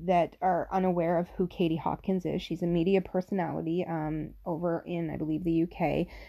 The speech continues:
She was in, I think, like, the third season of The Apprentice. Um, there was a tweet from her saying, "Packet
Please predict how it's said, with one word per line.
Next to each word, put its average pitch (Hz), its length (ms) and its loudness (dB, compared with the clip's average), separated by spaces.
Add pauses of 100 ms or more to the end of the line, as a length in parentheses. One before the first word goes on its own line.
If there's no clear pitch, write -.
She 180 520 4
was 160 420 2
in, 170 180 -2
I 165 100 0
think, 185 260 -4
like, 165 160 -4
the 175 80 -4 (160)
third 180 260 -2
season 175 420 -2
of 170 140 -2
The 156 140 0
Apprentice. 156 640 0 (500)
Um, 170 520 2 (680)
there 226 140 8
was 220 160 6 (280)
a 185 440 2 (580)
tweet - 480 2
from 175 200 -2
her - 220 -6
saying, 175 460 0 (300)
"Packet 269 500 4